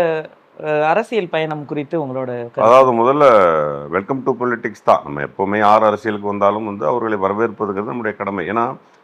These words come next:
Speaker 2: பொது சேவைக்கு வருவது, அரசியலுக்கு வருவதுன்ற வேர்டு இல்ல.
Speaker 1: ம்.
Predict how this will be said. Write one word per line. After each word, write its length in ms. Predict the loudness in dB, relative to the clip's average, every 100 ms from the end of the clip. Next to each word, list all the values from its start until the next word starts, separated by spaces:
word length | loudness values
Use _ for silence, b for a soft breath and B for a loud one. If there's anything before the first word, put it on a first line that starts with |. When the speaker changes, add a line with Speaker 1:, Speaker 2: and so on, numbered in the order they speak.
| _
Speaker 2:
பொது 240 | -2 -2 2
சேவைக்கு 360 | 2 0 -2
வருவது, 380 | -2 0 0 -2 -2
அரசியலுக்கு 540 | -2 0 -2 -2 -2
வருவதுன்ற 420 | -2 -2 -2 0
வேர்டு 200 | 2 2
இல்ல. 200 | 0 -6 -16
Speaker 1:
ம். 40 | _